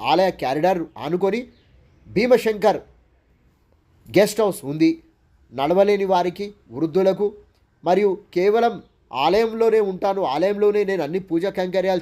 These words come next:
చేసుకుంటాననే సంకల్పంతో వచ్చినవారు భీమశంకర గెస్ట్ హౌస్లో విడిది చేసుకోవచ్చు. అక్కడ సకల సౌకర్యాలు ఉన్నాయి.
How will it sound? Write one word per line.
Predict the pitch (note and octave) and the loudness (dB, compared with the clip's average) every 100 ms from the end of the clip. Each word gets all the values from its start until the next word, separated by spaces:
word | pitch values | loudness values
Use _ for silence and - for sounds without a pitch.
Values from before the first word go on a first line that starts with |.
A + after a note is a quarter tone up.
| D#3 | -2
చేసుకుంటాననే | E3 - F#3 F3+ F3+ F3 | -4 -4 -2 0 0 -2
సంకల్పంతో | E3 B2+ C3+ F#3+ F#3 E3+ E3+ | -4 -8 -4 -4 -4 -4 -4
వచ్చినవారు | B2 - E3+ E3+ E3+ F3 - _ _ _ | -4 -2 2 4 2 0 -8 _ _ _
భీమశంకర | D3 A3 G#3+ G#3 F#3+ G3+ | -2 0 0 0 -2 -2
గెస్ట్ | D#3 B2+ D3+ G3 | -2 -4 -4 -2
హౌస్లో | F#3 E3 E3+ - _ _ | -2 0 -2 -4 _ _
విడిది | A2+ D#3 F#3 F#3+ E3+ | -4 0 0 0 0
చేసుకోవచ్చు. | E3+ E3+ E3 E3 E3+ E3 _ _ - | 0 2 2 2 -4 -4 _ _ -14
అక్కడ | D3+ F#3 F#3+ F#3 _ _ _ _ _ _ | -4 -2 -2 -4 _ _ _ _ _ _
సకల | - F3+ A3+ A3 - - | -2 2 2 0 -6 -8
సౌకర్యాలు | D#3+ E3 G3+ G3+ G#3+ F3 | -4 -2 0 2 2 0
ఉన్నాయి. | C3 D3+ E3 E3 | -4 -2 0 0